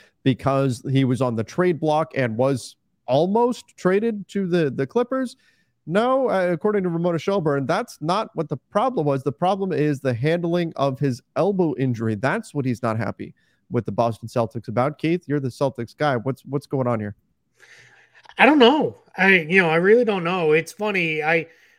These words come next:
Speaker 2: it's anytime there is a bad news report about a team,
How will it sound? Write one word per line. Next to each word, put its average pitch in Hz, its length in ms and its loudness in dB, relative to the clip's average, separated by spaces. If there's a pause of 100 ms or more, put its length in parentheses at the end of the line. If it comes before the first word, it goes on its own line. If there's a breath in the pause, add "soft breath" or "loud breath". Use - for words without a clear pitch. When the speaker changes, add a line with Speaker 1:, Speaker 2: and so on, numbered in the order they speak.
(360 soft breath)
Speaker 2:
it's 214 340 -4
anytime 226 680 -4
there 175 220 0
is 143 120 -4
a 135 220 -4 (120)
bad 143 340 -4
news 156 280 -8
report 143 540 -4 (120)
about 160 260 -4
a 139 60 -8
team, 131 420 -18